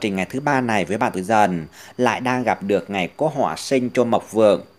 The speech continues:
May mắn là cái chuyện tình cảm của bạn lại khá tốt đẹp.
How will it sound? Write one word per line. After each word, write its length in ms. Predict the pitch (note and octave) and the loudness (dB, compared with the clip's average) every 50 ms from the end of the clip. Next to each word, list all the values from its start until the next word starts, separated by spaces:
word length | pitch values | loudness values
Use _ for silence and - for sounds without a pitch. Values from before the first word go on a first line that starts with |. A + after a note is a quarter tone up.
| _ - | _ -6
May 160 | B2 B2 B2+ | -2 -2 -2
mắn 160 | A#2 A2+ B2+ | 0 -2 -4
là 440 | D#3 D#3 C#3+ B2+ A2 G2 E2 D2 - - - - - | -2 0 2 2 2 2 0 -2 -6 -12 -18 -14 -6
cái 120 | - E3 E3 | -6 -6 -2
chuyện 180 | - C#3+ G#2+ F2 - | 0 -2 -2 0 -2
tình 160 | A#2 G2 F2 | -4 -4 -2
cảm 220 | D#2+ - E2 E2+ - - | -4 -4 -6 -6 -6 -8
của 120 | - F2+ | -8 -6
bạn 260 | E2+ A2 A2+ A2 - | -4 -2 -2 -2 -2
lại 180 | F2 G2 E2+ - | -4 -4 -6 -6
khá 280 | - - - G#2 B2 D#3 | -8 -8 -8 -6 -6 -4
tốt 200 | - - G3+ F#3+ D3 | -2 -2 -2 0 2
đẹp. 240 | C3+ A#2+ G2+ F2+ | 4 4 4 4